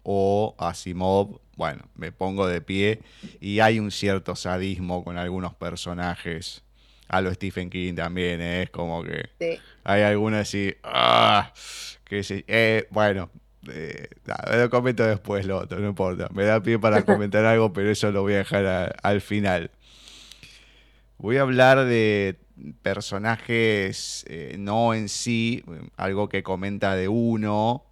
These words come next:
Speaker 1: de
Speaker 2: Mm.
Speaker 1: tres, que son claves, que son los médicos. Comenta esto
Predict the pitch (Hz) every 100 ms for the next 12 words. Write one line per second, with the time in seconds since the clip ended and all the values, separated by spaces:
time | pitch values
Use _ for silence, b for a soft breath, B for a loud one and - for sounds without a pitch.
0 | _ _ _ _ _ - - 180 160 95
1 | 101 113 120 - - - 92 98 101 104
2 | 101 110 - 92 - 90 104 95 95 95
3 | 98 92 85 87 82 - 82 - - -
4 | - _ _ _ _ - 110 98 101 107
5 | 101 110 113 107 - 98 110 127